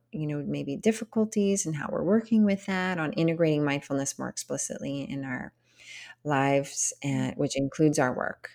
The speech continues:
Speaker 2: Yeah.
Speaker 1: However, that first course is definitely about integrating it into our lives, so we have an embodied
Speaker 2: Ah.
Speaker 1: experience of what that is. The second course is really about the, and we spoke to, I spoke to this a little bit earlier, which is that interoccupational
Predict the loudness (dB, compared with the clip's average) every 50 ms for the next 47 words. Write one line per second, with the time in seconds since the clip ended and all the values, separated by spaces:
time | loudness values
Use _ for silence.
0 | _ _ -20 -20 -20 -20 -8 _ 2 4 4 6 6 4 2 4 4 4 6 6
1 | 4 4 4 4 4 4 2 2 2 2 2 2 2 0 0 0 -2 -2 0 0
2 | 0 0 -2 -2 0 -2 -2 -4 -6 -6 -6 -6 -4 -4 -4 -4 -4 -4 -6 -6
3 | -8 -10 -10 -8 -4 0 2 2 2 2 0 2 2 2 2 2 0 0 2 2
4 | 2 2 0 0 -2 -2 0 0 0 0 -2 -4 -6 -8 -10 -4 -2 -2 -2 -2
5 | -4 -6 -10 -8 -8 -8 -6 -6 -6 -4 -2 -2 -2 0 -2 -2 -6 -8 _ _
6 | _ -20 -20 -20 -20 -20 -20 -20 -20 -16 _ 2 2 2 2 2 0 0 2 2
7 | 0 0 0 2 4 6 6 4 4 -2 -2 0 2 4 6 6 6 4 4 2
8 | 0 -2 _ -20 _ _ _ _ _ 2 4 4 6 8 8 8 8 6 4 4
9 | 4 4 2 2 -2 _ _ _ _ 0 2 2 4 2 2 0 -2 0 0 2
10 | 2 2 0 0 2 4 4 2 2 0 _ -4 -4 -4 -6 _ -6 -4 -4 -2
11 | -2 -4 -4 -2 -4 -4 -2 0 -2 -2 -2 -4 -2 -2 -2 -2 -2 -4 -2 -2
12 | 0 0 2 0 0 0 -2 -2 -2 -4 -2 0 -2 -2 0 2 2 2 2 4
13 | 2 -2 0 -2 -6 -2 -2 -4 -4 -2 -2 -2 -2 -2 -2 -2 -2 -2 -2 -2